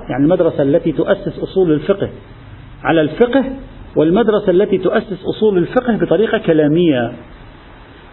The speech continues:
المدرسة التي تؤسس أصول الفقه بطريقة كلامية هي مدرسة أصول الفقه الإسلامي التي، آه، تشتغل على نفس طريقة المتكلمين. إن قلت، قلت، والدليل الأول والدليل الثاني، وهذه الطريقة اللي هي ت-، نحن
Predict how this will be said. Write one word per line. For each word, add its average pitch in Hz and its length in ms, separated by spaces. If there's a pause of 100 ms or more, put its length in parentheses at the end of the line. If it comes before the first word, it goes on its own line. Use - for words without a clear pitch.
(120)
المدرسة 208 580
التي 190 280
تؤسس 220 500
أصول 226 300
الفقه 202 380
بطريقة 190 480
كلامية 233 720 (360)
هي 240 180
مدرسة 233 480
أصول 214 240
الفقه 208 300
الإسلامي 165 440
التي، 160 460 (760)
آه، - 280 (100)
تشتغل 185 340
على 202 200
نفس 233 200
طريقة 196 340
المتكلمين. 156 560
إن 185 80
قلت، 208 460 (340)
قلت، 185 240
والدليل 165 500
الأول 196 380
والدليل 170 360
الثاني، 202 400
وهذه 175 400
الطريقة 160 400
اللي 143 260
هي 131 40
ت-، - 340
نحن 190 300